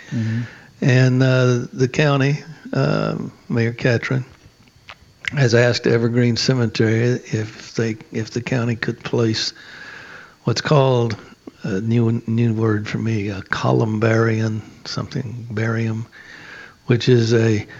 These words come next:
Speaker 2: structure with a whole lot of little drawers, like the old post office boxes, a little bigger,
Speaker 1: Mm-hmm.
Speaker 2: where the, uh, urns can be, can be placed. Uh, I talked with Bill, Mayor Bill,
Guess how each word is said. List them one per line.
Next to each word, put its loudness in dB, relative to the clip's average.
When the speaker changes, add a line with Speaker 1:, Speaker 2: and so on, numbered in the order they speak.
Speaker 2:
structure 2
with 4
a 2
whole 4
lot 4
of 0
little 2
drawers, 0
like -4
the -2
old -2
post -2
office -4
boxes, -6
a -6
little -4
bigger, -4
Speaker 1:
Mm-hmm. -2
Speaker 2:
where 4
the, 0
uh, -2
urns 2
can -2
be, 0
can -6
be -2
placed. -4
Uh, -2
I -2
talked 0
with -4
Bill, 2
Mayor 0
Bill, -2